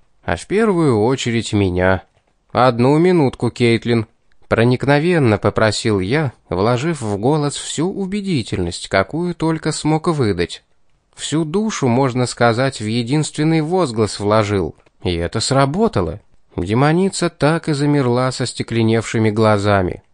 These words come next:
Ну и прежде чем она опомнилась, я подскочил со стула, цапнул за руку свою подопечную и стремительно выволок её в коридор,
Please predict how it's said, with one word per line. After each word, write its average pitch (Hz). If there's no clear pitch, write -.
Ну 139
и 156
прежде 127
чем 120
она 107
опомнилась, 101
я 123
подскочил 123
со 113
стула, 117
цапнул 147
за 139
руку 135
свою 123
подопечную 147
и 143
стремительно 147
выволок 135
её 117
в -
коридор, 110